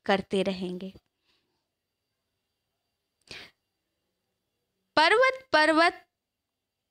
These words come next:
पांव बढ़ाता, सागर के लहरों पर गाता, आसमान में राह बनाता, चलता मन बन जा रहा है। आप देखिए,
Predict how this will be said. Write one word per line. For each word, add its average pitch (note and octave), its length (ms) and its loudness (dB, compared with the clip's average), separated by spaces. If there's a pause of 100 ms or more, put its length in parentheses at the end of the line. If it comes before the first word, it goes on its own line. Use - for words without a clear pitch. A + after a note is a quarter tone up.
(140)
पांव D4 300 2
बढ़ाता, B3 720 0
सागर D4+ 580 0 (100)
के F#4 160 2
लहरों C4 460 4
पर G#3 240 2
गाता, F#3 540 -2 (500)
आसमान G4 800 0
में G4 220 2
राह G4 380 2
बनाता, D4+ 640 2
चलता F4 600 2
मन B3 280 4
बन G#3+ 220 2
जा G#3 240 0
रहा G#3 180 0
है। - 200 -10 (360)
आप A3+ 220 -2
देखिए, D4+ 380 -2